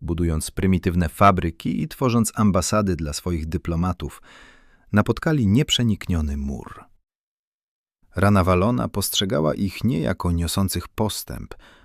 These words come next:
lecz jako agentów kulturowej i politycznej inwazji. Jej słowa skierowane do zagranicznych przedstawicieli były bezpośrednim wyzwaniem.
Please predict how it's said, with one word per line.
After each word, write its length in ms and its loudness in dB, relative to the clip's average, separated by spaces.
lecz 220 2
jako 340 -2
agentów 560 0
kulturowej 800 0
i 60 -2
politycznej 720 -2
inwazji. 560 -4
Jej 200 4
słowa 460 0
skierowane 540 0
do 140 2
zagranicznych 640 0
przedstawicieli 800 -2
były 260 2
bezpośrednim 840 0
wyzwaniem. 720 -4